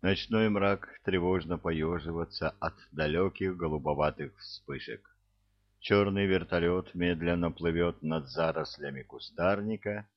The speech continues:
осторожно, будто слепец своей тросточкой, ощупывая их прожекторным лучом. Поперек экрана загорается багровым надпись: «Уэйко, штат Техас,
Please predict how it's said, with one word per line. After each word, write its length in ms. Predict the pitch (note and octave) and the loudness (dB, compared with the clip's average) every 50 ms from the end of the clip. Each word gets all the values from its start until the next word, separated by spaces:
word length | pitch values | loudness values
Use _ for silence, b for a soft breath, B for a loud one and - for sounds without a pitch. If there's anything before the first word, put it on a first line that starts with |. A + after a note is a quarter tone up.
| _ _ _ _ _ _ _ _ | _ _ _ _ _ _ _ _
осторожно, 920 | D#2 D#2 - - - - C2+ C#2 D#2 E2+ F2 F2 - - C#2 C2 - - - - | -6 -6 -6 -6 -6 -4 -2 0 2 2 2 0 -2 -6 -10 -12 -14 -14 -10 -4
будто 480 | D#2 F2 F#2 - - _ _ - E2+ D#2+ | -2 -2 -2 -2 -6 _ _ -4 -2 -2
слепец 800 | - - D#2 D#2 D2+ - - G2 G#2 G#2 F#2 - - - - - | -4 -4 -4 -6 -6 0 2 4 4 4 2 0 -6 -14 -14 -12
своей 320 | - - D#2+ E2 E2 E2+ | -10 -6 -2 -2 -2 -2
тросточкой, 960 | D#2+ - E2+ E2 F2 F2+ F2 E2 - - - D2 - - - - D2 D2 - - b b b b b b b b _ | -2 -2 -4 -2 0 0 0 -2 -4 -6 -8 -8 -8 -8 -8 -6 -8 -8 -8 -10 b b b b b b b b _
ощупывая 800 | G#2+ A2 G#2+ - - - - C3+ C#3 A#2 F#2+ F#2 F2+ F2 F2+ F2 | 4 4 4 2 -2 -4 -2 -2 -2 0 0 0 2 4 4 4
их 320 | F2 F2 F2+ F#2+ F#2 - - | 4 4 4 2 0 -2 -4
прожекторным 920 | - D#2 D2+ D2+ - - D#2+ E2 D#2 - _ - D#2 D2 C#2+ C#2+ C#2+ C#2 C2 | -4 -4 -2 -2 -2 -2 -2 -2 -2 -4 _ -2 -2 -2 -2 -4 -6 -8 -8
лучом. 580 | C2 C2+ C2 - - - G#1+ G#1 G#1+ - - - _ _ _ _ _ _ _ _ _ _ _ _ _ _ _ _ _ _ _ - | -8 -10 -10 -10 -12 -10 -10 -10 -10 -10 -14 -20 _ _ _ _ _ _ _ _ _ _ _ _ _ _ _ _ _ _ _ -4
Поперек 440 | F2+ E2 - G#2 G2+ A2 G2+ - G#2 | -2 2 4 6 6 6 6 4 2
экрана 500 | F#2+ - G2 G2 G2 G2 G2+ G2 F#2+ F2 | 0 2 2 2 4 4 4 2 0 0
загорается 520 | F#2+ F2+ F#2 F2+ F2+ F2+ F2+ F2 - F2+ | 2 2 4 6 6 4 4 2 0 0
багровым 560 | F2 F2 E2+ E2+ E2+ F2 F2 F2 F2 F2 E2+ | 0 0 2 2 2 2 2 2 0 0 0
надпись: 640 | D#2+ D#2+ D#2+ D#2 - - - D#2 D#2 - - - - _ _ _ _ _ _ _ _ _ _ | 0 0 0 -2 -4 -4 -4 -4 -4 -6 -8 -12 -16 _ _ _ _ _ _ _ _ _ _
«Уэйко, 680 | - F2 F2+ F2+ E2+ E2+ E2+ E2+ - - A2 G#2+ G#2+ - | 0 4 6 6 6 4 2 0 -2 -2 -2 -2 -4 -6
штат 460 | - - - - F2+ F2 E2+ - _ | -10 -14 -2 2 2 2 2 0 _
Техас, 680 | - F2+ E2+ - - F#2 D#2 - - - - - - | -4 -4 -2 0 0 0 0 0 -2 -6 -10 -10 -12